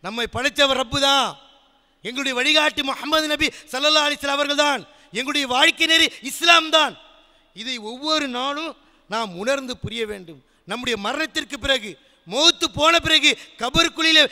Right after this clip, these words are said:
வைக்கப்பட்ட பிறகு கேட்கக்கூடிய கேள்வியும் இந்த மூன்று தான். "மன் ரப்புக்க வமா தீனுக்க, மன் நபியுக்க." அட, வாழ்க்கை ஒட்டுமொத்த திட்டத்தையும்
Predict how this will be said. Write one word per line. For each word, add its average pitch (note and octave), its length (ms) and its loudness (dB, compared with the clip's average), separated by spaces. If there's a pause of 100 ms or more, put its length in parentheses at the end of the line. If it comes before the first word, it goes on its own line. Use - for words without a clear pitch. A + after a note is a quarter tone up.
(140)
வைக்கப்பட்ட D#4+ 640 2
பிறகு D#4+ 500 4 (180)
கேட்கக்கூடிய D4+ 680 0
கேள்வியும் E4+ 580 2 (100)
இந்த E4+ 260 4
மூன்று E4+ 320 2
தான். D4+ 200 2 (420)
"மன் C#4+ 240 -4
ரப்புக்க C#4 420 -4 (140)
வமா C#4+ 280 2 (100)
தீனுக்க, B3 400 -14 (280)
மன் D#4 280 4
நபியுக்க." D4+ 540 4 (580)
அட, A3+ 180 -8
வாழ்க்கை C4 500 -4
ஒட்டுமொத்த C4 720 -2 (200)
திட்டத்தையும் C#4 560 0